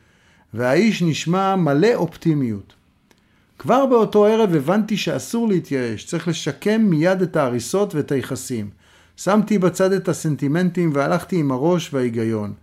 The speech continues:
צריך לחשוב על מי שבונה ולא על מי שהורס. רוב ערביי ישראל הם נורמטיביים. צריך לתת כבוד לטובים ולהעניש את הרעים. צריך חינוך, שיטור ושיפוט.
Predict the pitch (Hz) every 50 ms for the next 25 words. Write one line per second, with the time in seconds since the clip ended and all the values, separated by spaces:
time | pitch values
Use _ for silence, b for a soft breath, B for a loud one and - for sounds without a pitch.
0 | b b b b b b - 160 160 165 180 156 - - - 202 208 196 185 160
1 | 165 185 175 - 190 165 139 143 143 147 160 180 202 196 170 160 147 165 185 190
2 | 180 175 180 165 165 - 165 147 135 139 139 127 107 - - - - _ _ _
3 | _ _ _ _ _ _ _ _ - 120 165 214 220 208 - - - 135 117 110
4 | 113 123 139 160 175 185 165 - - 127 127 156 175 180 165 151 143 139 127 123
5 | 127 117 117 - 165 160 160 135 123 110 104 104 b b b b b - 170 165
6 | 175 185 156 - - 196 185 190 - - 156 139 120 143 180 185 175 151 139 127
7 | - - 123 113 135 175 190 196 180 147 147 139 135 131 143 165 175 165 185 170
8 | 170 156 127 131 131 139 135 127 113 107 104 b b b b b b _ _ -
9 | 131 143 180 175 - - 156 151 165 180 196 196 190 - - - - - - 113
10 | - - 185 190 196 196 190 170 135 127 - - 135 - - 147 143 131 113 -